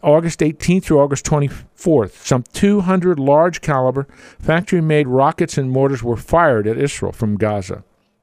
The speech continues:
Three, on September one, the head of Iran's atomic energy entity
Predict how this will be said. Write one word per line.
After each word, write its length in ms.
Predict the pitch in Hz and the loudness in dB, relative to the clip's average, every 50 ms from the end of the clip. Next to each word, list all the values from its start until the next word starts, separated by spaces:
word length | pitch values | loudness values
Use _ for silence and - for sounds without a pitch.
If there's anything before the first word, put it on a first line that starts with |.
| _ - | _ -4
Three, 340 | 127 131 139 131 82 - - _ _ _ _ - - - _ _ | 0 0 2 2 0 -4 -8 _ _ _ _ -20 -20 -20 _ _
on 120 | - 117 107 | -4 -2 0
September 440 | - 160 139 - - 170 175 180 | 0 -2 -2 0 -2 0 2 2
one, 300 | 175 170 180 175 160 143 | 2 2 2 2 2 0
the 100 | 143 139 | 0 -2
head 280 | 131 127 170 185 185 175 | -2 0 2 2 4 2
of 120 | 165 143 | 2 2
Iran's 600 | 139 139 135 131 139 165 175 160 139 135 135 - 139 | 2 0 0 2 2 2 2 2 2 0 -2 -4 -6
atomic 440 | 120 - - 147 135 131 123 - 147 | -4 -2 -2 -2 -2 -2 -4 -2 0
energy 400 | 147 165 170 151 123 123 113 107 | 0 0 0 -2 -2 -2 -2 0
entity 520 | 107 107 - - - - - 110 120 - | -2 -2 -6 -10 -10 -8 -6 -6 -6 -8